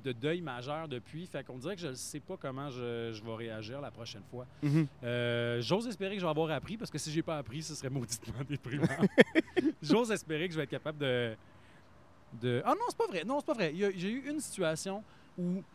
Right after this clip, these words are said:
Speaker 1: je sens définitivement que ça m'avait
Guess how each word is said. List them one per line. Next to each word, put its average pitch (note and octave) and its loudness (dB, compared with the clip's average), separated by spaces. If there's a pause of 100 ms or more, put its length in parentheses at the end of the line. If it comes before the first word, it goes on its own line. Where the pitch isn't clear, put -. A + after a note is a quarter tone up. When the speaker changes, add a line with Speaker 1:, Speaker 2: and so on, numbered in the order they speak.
Speaker 1:
je - -4
sens F#3+ 2
définitivement F3+ -2
que D3+ 4 (400)
ça - 4
m'avait D3+ 4